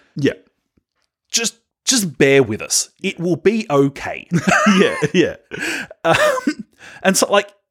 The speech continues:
Speaker 2: like I said, some people will know, and great for them. We're like, "Ooh, first glimpse of Minas Tirith, that's fun." But if you don't know, it turns out it's fine.
Speaker 1: Yeah, yeah.
Speaker 2: And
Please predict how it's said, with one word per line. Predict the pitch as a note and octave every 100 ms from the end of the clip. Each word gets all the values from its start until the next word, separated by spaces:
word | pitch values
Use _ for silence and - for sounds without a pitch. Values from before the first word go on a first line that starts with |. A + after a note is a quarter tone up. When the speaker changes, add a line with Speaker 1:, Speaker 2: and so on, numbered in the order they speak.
| -
Speaker 2:
like | G3+ G#3+
I |
said, | G3 G3+ B2+
some | F#3 C4
people | C4 G#3+
will | C#3+ A#2
know, | A2+ A#2+ D2 - _ _ _ _ -
and | B2+
great | C#3 C3
for | -
them. | A#2+ G#2 D#2+
We're | A#2+
like, | B2+
"Ooh, | F#4 D#4 - _
first | _ - C#3+
glimpse | - B2+
of | B2+
Minas | B2+ -
Tirith, | D3 E2
that's | C#3+ -
fun." | E2+ C3+ - _ _ _ _ _ _
But | F#3+
if | F#3+
you | A3
don't | G3 C4 A3
know, | C3+ C#3 G3+ _ _ _ _ -
it | G#3+
turns | - A#3 E4
out | F4+ E4+
it's | G3 -
fine. | C3 A#2+ A3 D#4 C#4 -
Speaker 1:
Yeah, | C3+ B2+ A#2+ _ -
yeah. | A2+ A2 G#2+
Speaker 2:
And | G#3 A3 A3